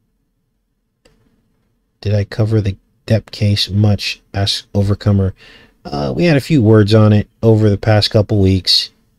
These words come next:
I think we probably spent a total of about twenty minutes talking about that trial. I don't wanna get too much into it. I think it's more distraction. I think we did a show called Sympathy for the Devil or something like that, and that was kind of the,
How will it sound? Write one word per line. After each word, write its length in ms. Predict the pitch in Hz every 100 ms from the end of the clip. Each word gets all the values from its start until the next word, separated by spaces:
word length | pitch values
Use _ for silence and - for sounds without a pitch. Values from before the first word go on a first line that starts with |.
| _ _
I 100 | 117
think 180 | 117 110
we 100 | 101
probably 260 | 113 107
spent 240 | - 117 104
a 80 |
total 320 | 95 107 104 101
of 40 |
about 260 | 98 95 -
twenty 260 | 110 98
minutes 420 | 95 95 92 - - _ _
talking 280 | - 101 104
about 200 | 98 92
that 160 | 92 87
trial. 440 | 95 87 85 85 _ - _ _ _ _ _
I 80 | 113
don't 80 | 113
wanna 140 | 110
get 140 | 101 -
too 120 | 110
much 180 | 104 69
into 360 | 92 90 92
it. 180 | 92 85
I 80 | 104
think 180 | 113 107
it's 200 | - 110
more 180 | 104
distraction. 760 | 101 107 - 101 101 - 101 101 _ _ _ _ _ _ _
I 60 | 113
think 140 | 123
we 100 | 117
did 160 | 113 110
a 40 |
show 220 | 101 110 101
called 300 | - 101 -
Sympathy 380 | 110 104 107
for 180 | 101 107
the 80 | 90
Devil 340 | 87 98 98
or 120 | 101 95
something 260 | 101 101
like 160 | 101 92
that, 260 | 98 95
and 220 | 98 92 - - - -
that 160 | 90
was 100 | 98
kind 240 | - 107 104
of 60 |
the, 200 | 98 87